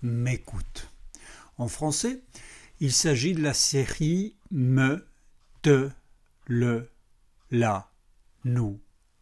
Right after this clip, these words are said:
vous, les. En espagnol, on a me, te, lo, la,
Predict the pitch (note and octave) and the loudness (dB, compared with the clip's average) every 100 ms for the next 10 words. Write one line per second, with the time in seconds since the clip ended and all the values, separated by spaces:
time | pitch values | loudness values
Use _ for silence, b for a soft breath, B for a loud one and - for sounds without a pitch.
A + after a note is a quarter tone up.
0 | - A2 G#2 G2+ G2 _ _ _ _ _ | -8 -4 -2 -4 -6 _ _ _ _ _
1 | C3 G#2 F#2+ - - - - B B B | -6 -4 -4 -6 -8 -20 -20 B B B
2 | B B B B B - G#2+ - - G#2 | B B B B B -8 -8 -8 -8 -4
3 | A2+ D3+ G3 A3 C4 - A2 A2+ D#3 F#3+ | 2 4 4 2 0 -6 -4 0 0 -2
4 | - - - G2+ A2 C3+ B2 - - - | -12 -12 -8 -4 2 4 4 0 -8 -20
5 | - - - C#3 A#2+ C#3+ - - - B2+ | -20 -6 4 6 6 2 -10 -18 -4 2
6 | C3 B2+ A2+ C#3 - - - B2 B2 G#2 | 6 6 4 -4 -14 -12 0 4 4 4
7 | A2+ | 0